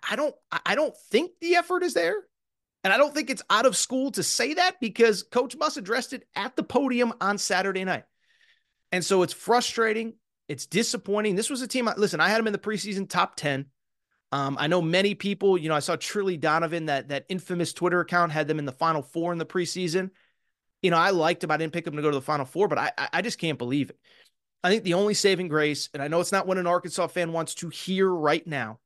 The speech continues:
Coach Muss generally figures it out. It's gonna take some time. He's gonna settle on his seven, eight guys, um, and we'll figure out who they are. I'm not here to say who's right and who's wrong and who fits and who doesn't. I think he will figure that out eventually,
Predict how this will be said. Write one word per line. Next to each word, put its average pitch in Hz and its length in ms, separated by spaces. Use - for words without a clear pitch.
Coach 208 220
Muss 226 220
generally 185 440
figures 143 360
it 123 60
out. 101 180
It's 147 180
gonna 185 240
take 196 240
some 196 160
time. 147 480
He's 127 200
gonna 156 220
settle 180 300
on 175 140
his 170 180
seven, 175 560
eight 170 240
guys, 123 420
um, 139 460
and 175 100
we'll 180 80
figure 180 260
out 170 140
who 175 140
they 156 160
are. 151 240
I'm 143 100
not 185 160
here 202 140
to 185 60
say 190 200
who's 156 340
right 190 240
and 170 80
who's 170 280
wrong 185 240
and 147 80
who 196 100
fits 190 300
and 147 100
who 165 80
doesn't. 160 320
I 147 80
think 156 160
he 160 80
will 160 140
figure 156 240
that 143 160
out 139 100
eventually, 127 540